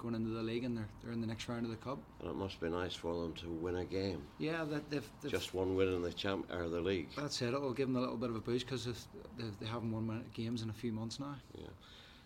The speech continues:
Speaker 2: All right, then we move and we can have a look at the sixth round draw of the Tennent's Irish Cup. Games to be played on, uh, Saturday, February the third. And, uh, Colin,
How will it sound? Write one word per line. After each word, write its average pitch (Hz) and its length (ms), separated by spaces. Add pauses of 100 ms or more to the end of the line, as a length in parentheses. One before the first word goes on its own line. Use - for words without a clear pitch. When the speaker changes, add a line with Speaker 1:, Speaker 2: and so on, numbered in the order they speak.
Speaker 2:
All - 100
right, 131 200
then 123 160
we 107 120
move 104 360
and 95 100
we 92 80
can 95 140
have 101 160
a 98 40
look 98 200
at 69 80
the 85 100
sixth - 320
round 90 320
draw 95 380
of 80 100
the 87 140
Tennent's 87 460
Irish 87 420
Cup. 110 200 (140)
Games 95 300
to - 80
be 87 100
played 98 400 (100)
on, 90 360
uh, 87 260
Saturday, 90 460 (400)
February 113 360
the 90 100
third. 139 480 (400)
And, 110 420
uh, 110 260 (100)
Colin, 143 460